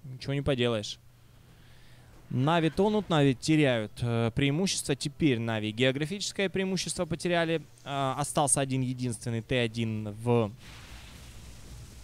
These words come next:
низу. И все, нижний тавер падает, Т два. Т два, точнее, внизу. Т два, если внизу упадет, то, собственно, и телепортироваться команде Нави некуда. А дальше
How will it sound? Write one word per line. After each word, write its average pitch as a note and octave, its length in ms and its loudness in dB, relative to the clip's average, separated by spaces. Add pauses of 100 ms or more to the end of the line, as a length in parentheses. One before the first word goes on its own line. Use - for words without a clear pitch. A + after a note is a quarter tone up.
(680)
низу. D3 540 2
И E3 140 2
все, G3 260 2
нижний D#3+ 400 0
тавер C#3+ 280 4
падает, F#3+ 400 2
Т F3 140 -2
два. C#3+ 240 2 (480)
Т D3+ 80 6
два, C3+ 160 6
точнее, - 340 -4
внизу. G#2+ 440 -6
Т C3+ 100 -2
два, C#3 160 2
если C#3+ 220 -2
внизу C3+ 260 -2
упадет, D3+ 400 0
то, C#3 400 -2 (400)
собственно, D#3 560 -2
и D#3+ 180 -10
телепортироваться F3+ 720 2
команде A#2+ 320 -2
Нави B2 220 0
некуда. C#3 400 0
А A#2 60 0
дальше D3 400 -2